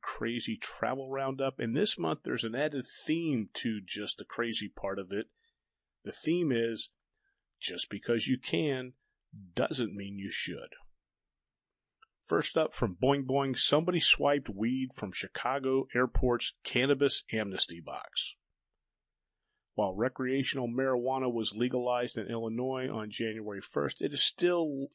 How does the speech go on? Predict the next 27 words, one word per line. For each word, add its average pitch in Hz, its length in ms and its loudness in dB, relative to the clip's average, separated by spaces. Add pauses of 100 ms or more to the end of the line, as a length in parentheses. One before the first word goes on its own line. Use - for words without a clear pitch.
illegal 110 800 2
under 120 200 0
federal 101 400 0
law. 107 280 4
So - 200 -2
just 107 200 -2
a - 60 -4
few - 260 2
weeks 160 300 4
back, 98 320 -4
authorities 127 540 0
installed 107 560 2 (500)
a - 240 -10
cannabis 139 680 -2 (180)
amnesty 113 480 -4
box 98 440 -6
at 104 140 -6
Chicago 95 720 -6 (100)
airports 151 540 4
for - 180 -8
travelers 160 540 0
to 127 100 4
drop 120 320 2
their 139 140 4
grass 113 360 0
before 127 380 -2
flying. 135 480 0